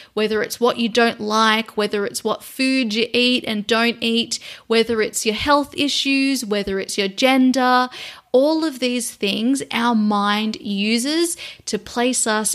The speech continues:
into a little box that makes it feel safe and that helps us to fit in within its perception of your familiar past. So we need to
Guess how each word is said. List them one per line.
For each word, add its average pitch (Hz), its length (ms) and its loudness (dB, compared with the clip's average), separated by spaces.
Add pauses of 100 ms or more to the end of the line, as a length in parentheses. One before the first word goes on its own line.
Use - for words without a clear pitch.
into 226 680 0 (280)
a 208 80 0
little 262 320 4
box - 540 0 (120)
that - 140 -4
makes 220 340 0
it - 80 -6
feel 294 260 0
safe 202 640 -2 (380)
and 214 400 0
that - 160 -2
helps 226 380 -2
us 226 220 0
to 220 120 -4
fit - 540 -4 (120)
in 220 440 0
within 220 480 -2 (100)
its - 300 0
perception - 880 -2 (340)
of 214 380 2 (160)
your 214 180 0
familiar 190 500 0
past. - 600 -6 (500)
So 254 400 2 (580)
we 294 600 0
need 247 380 2
to 220 580 0